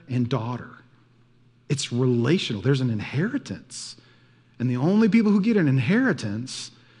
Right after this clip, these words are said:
are children. And what comes next? It might be the most extraordinary part. Where's this inheritance? This inheritance is kept in heaven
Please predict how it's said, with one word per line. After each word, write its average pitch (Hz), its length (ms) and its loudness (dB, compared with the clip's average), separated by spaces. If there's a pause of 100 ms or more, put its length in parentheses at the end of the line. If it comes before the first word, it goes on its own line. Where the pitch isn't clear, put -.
(580)
are - 60 -14
children. - 720 -2
And 127 100 -8
what 180 180 0
comes 196 280 2
next? 220 640 -4 (1000)
It 104 160 -10 (280)
might 151 240 2
be 151 80 4
the 135 80 4
most 131 240 0
extraordinary 123 720 0
part. 120 340 0
Where's 196 360 8
this 220 180 2
inheritance? 208 560 6
This 165 160 2
inheritance 214 520 4
is 147 200 2
kept - 440 0
in 160 120 4
heaven 180 680 4